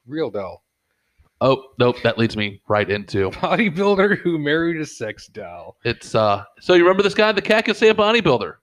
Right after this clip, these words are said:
Speaker 1: Yeah.
Speaker 2: We
Speaker 1: I
Speaker 2: got a, we got an update.
Speaker 1: Oh, boy.
Speaker 2: We got an update on this guy. So that's done with that story. Thank God.
Speaker 1: Oh, my God.
Speaker 2: <coughs> So, wait, wait. It, so you remember this guy married his doll?
Speaker 1: Yeah.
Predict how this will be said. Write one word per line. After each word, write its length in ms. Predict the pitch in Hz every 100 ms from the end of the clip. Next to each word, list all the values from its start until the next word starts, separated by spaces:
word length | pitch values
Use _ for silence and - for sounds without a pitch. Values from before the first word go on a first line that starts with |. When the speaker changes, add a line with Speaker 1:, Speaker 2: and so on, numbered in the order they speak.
| _ _ _ _ -
Speaker 1:
Yeah. 360 | 160 226 123 - _ _ _ _ _ _ _
Speaker 2:
We 100 | 180 202
Speaker 1:
I 40 |
Speaker 2:
got 240 | 196 180 180
a, 20 |
we 120 | 185 208
got 40 |
an 80 | 202
update. 340 | 247 254 170 107 - _
Speaker 1:
Oh, 160 | 113 165
boy. 200 | 131 220
Speaker 2:
We 60 |
got 100 | 220 220
an 20 |
update 220 | 240 262 226
on 80 |
this 140 | 175 165
guy. 240 | 151 101 - _ _ _ - _ _
So 300 | - 180 175
that's 340 | 165 180 175 -
done 200 | 175 170
with 120 | 165
that 180 | 160 156
story. 300 | - 120 117
Thank 240 | - 117
God. 220 | 107 107 - _ -
Speaker 1:
Oh, 240 | 226 247
my 160 | 214 175
God. 580 | 143 175 185 170 123 101
Speaker 2:
<coughs> 480 | - - - - - _ _
So, 280 | - 160 190
wait, 280 | 139 170 180 - _ -
wait. 240 | 147 165 - _ _ _ _ _ _
It, 160 | 139 156 _ _
so 140 | 196
you 80 | 185
remember 360 | 180 180 185
this 160 | 175 170
guy 200 | 175 156
married 280 | 143 139 160
his 120 | 185
doll? 460 | 175 135 135 143 _
Speaker 1:
Yeah. 240 | - 208